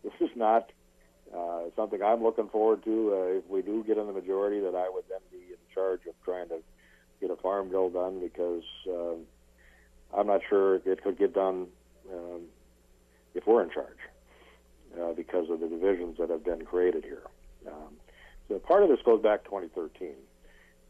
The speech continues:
and, uh, what was done to us on the floor. And that's part of why some of our members, the ones that were around at the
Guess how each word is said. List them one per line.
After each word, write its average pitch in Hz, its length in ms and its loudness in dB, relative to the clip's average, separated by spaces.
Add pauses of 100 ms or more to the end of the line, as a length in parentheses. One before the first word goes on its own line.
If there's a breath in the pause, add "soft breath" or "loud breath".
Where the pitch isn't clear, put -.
(120)
and, 87 480 -4
uh, 85 340 -2 (100)
what 92 180 -2
was 87 160 -4
done 92 280 -2
to 90 180 -6
us 85 160 -4
on 82 120 -8
the 78 60 -12 (120)
floor. 92 420 4 (600 loud breath)
And 90 100 -8
that's 110 280 2
part 117 200 6
of 107 80 2
why 98 420 0 (200)
some 95 140 -8
of 90 80 -14
our 87 120 -10
members, 87 440 -10
the 90 60 -6
ones 90 240 -6
that 90 80 -4
were 87 220 -4
around 90 300 -4
at - 100 -18
the - 60 -20